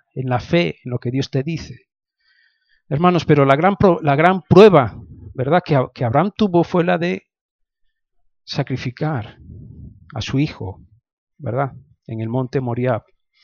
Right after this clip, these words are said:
Pero aquí ya las cosas ya cambiaron, porque a veces es todo un proceso. Aquí las cosas ya cambiaron. Dice la pala-, dice la palabra, "Por la fe Abraham,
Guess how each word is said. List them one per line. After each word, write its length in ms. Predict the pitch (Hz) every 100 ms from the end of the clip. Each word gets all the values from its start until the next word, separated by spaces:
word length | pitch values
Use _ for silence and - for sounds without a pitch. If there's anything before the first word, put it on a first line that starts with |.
| - - -
Pero 140 | - 151
aquí 180 | 202 185
ya 140 | 196
las 140 | 170
cosas 360 | - 175 165 139
ya 120 | 135
cambiaron, 560 | - 117 113 107 113 - _ _ _ _ _ _
porque 240 | - 127 147
a 40 |
veces 280 | 156 165 -
es 120 | 160
todo 180 | 170 160
un 80 | 151
proceso. 560 | 135 - 156 - 98 _ _ _ _
Aquí 320 | 139 - 156
las 160 | 147 -
cosas 500 | 139 131 123 - _ _ _ _ _ _
ya 120 | - 120
cambiaron. 480 | 113 113 110 110
Dice 260 | 120 139 156 -
la 180 | 147
pala-, 320 | - 143 - _
dice 260 | 143 147 143
la 140 | 123
palabra, 380 | 127 143 147 147
"Por 180 | 127 120
la 100 | 113
fe 140 | 143
Abraham, 480 | 135 131 151 175